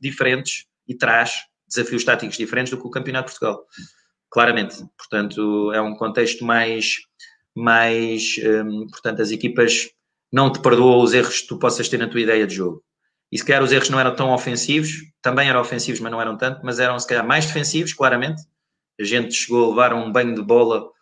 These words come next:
do Mafra do Filipe Martins, vamos um banho na, naquela altura, porque defendemos horrivelmente mal nesse jogo, completamente uma vergonha da organização defensiva, e também tivemos, eh, transição defensiva má por vezes, que nos possibilitavam sofrer gols em contra-ataque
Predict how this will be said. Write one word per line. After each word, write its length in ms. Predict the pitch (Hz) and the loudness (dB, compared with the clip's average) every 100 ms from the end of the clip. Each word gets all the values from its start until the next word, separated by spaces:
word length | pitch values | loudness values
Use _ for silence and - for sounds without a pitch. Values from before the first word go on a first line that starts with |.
| _ _ _ | _ _ _
do 120 | 101 110 | -6 0
Mafra 340 | 120 120 113 | 0 2 0
do 120 | 113 | 0
Filipe 260 | - 120 117 | -2 -4 -2
Martins, 300 | 110 120 110 | -4 -4 -4
vamos 260 | 117 110 | -4 -4
um 140 | 110 113 | -4 0
banho 220 | 120 117 | 0 0
na, 140 | 110 | -2
naquela 360 | 113 113 120 113 | -2 0 2 2
altura, 400 | 110 - 117 113 | 2 2 2 2
porque 220 | - 113 | -2 -12
defendemos 380 | - 120 117 113 | -6 -2 0 2
horrivelmente 640 | 117 113 127 123 113 113 - | 2 2 2 2 0 -2 -4
mal 220 | 110 110 | -2 -2
nesse 160 | 110 - | -2 -2
jogo, 320 | 123 151 156 _ | 0 0 -4 _
completamente 580 | - - 101 - 104 101 - _ - - - - - - | -16 -8 -8 -6 -6 -6 -10 _ -20 -20 -20 -16 -16 -12
uma 320 | - 104 104 | -4 0 2
vergonha 340 | 101 107 107 107 | 4 4 4 4
da 60 | |
organização 360 | 104 110 104 110 | 2 2 -2 -2
defensiva, 540 | 107 117 - 156 156 156 - - - _ - | -2 -2 2 4 2 0 -8 -18 -20 _ -4
e 140 | 127 | -2
também 260 | 131 139 139 | 0 0 2
tivemos, 480 | 135 147 147 151 | 4 4 4 0
eh, 400 | 147 147 151 151 | 2 4 6 4
transição 500 | 151 156 156 147 165 | 2 2 2 2 0
defensiva 600 | 151 147 147 151 151 151 147 | 0 0 0 0 2 2 2
má 300 | 143 151 147 | 0 2 2
por 180 | 156 151 | 0 2
vezes, 280 | 156 160 - | 2 0 -2
que 100 | 160 | -4
nos 120 | 156 | -6
possibilitavam 600 | 156 - 156 156 151 156 | -6 -12 -6 -2 -2 -2
sofrer 220 | - 151 | -4 -2
gols 160 | 151 151 | -2 -2
em 80 | |
contra-ataque 500 | 151 143 147 139 127 | -4 -2 0 0 -2